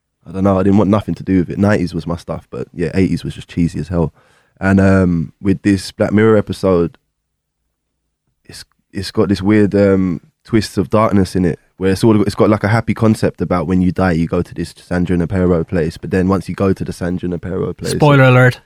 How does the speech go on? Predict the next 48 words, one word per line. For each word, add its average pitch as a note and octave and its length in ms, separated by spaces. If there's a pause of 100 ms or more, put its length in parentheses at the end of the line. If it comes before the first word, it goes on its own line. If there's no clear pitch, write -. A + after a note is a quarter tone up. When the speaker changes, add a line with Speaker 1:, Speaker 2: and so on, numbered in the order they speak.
Speaker 1:
Yeah, G2+ 180
oh A#2+ 180
yeah. A#2 420
Speaker 2:
<laughs> - 520
Speaker 1:
But A#2 120
yeah, C3 160
there's A#2 160
this, B2 160
like, A#2+ 160
weird B2+ 360 (480)
overtone A#2+ 480
of A2+ 140
dark A#2 240
and A2 100
sadness A2+ 500
once G#2 200
you G2+ 80
go G#2 180
there G2+ 160
anyway, G#2 320
because F2+ 320
you, F2 80 (100)
everyone's G2 340
always G2+ 180
having F#2 200
a F#2 40
question F#2+ 440
in F#2 180
their F2+ 120
head F#2+ 180
of, F2 100
like, E2 200
"Do G2+ 80
you F#2 100
wanna F#2 140
live F2+ 160
forever?" F2 560
And D#2 260
I F#2+ 220
Speaker 2:
Mm. - 120
Speaker 1:
selfishly F2+ 500
do F#2+ 160
sometimes, D#2+ 460
but - 160
then E2+ 260
if F#2 140
you F2+ 100
did, F2+ 320